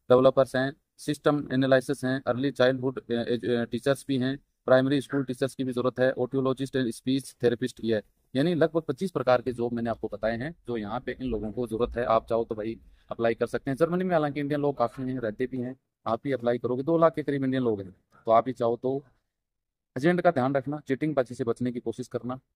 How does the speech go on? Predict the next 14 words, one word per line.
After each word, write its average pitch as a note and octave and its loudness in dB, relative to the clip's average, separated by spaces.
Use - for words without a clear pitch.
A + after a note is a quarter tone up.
बाकी A#2 -4
अगर B2 4
आप C3 6
यूएई C3+ 2
से C#3+ -4
video C3 -2
देख A#2 0
रहे B2 -4
हैं B2+ -6
तो A#2+ 2
आपके A2+ 0
chances A2+ -4
ज़्यादा G#2 2
हैं। A#2+ -6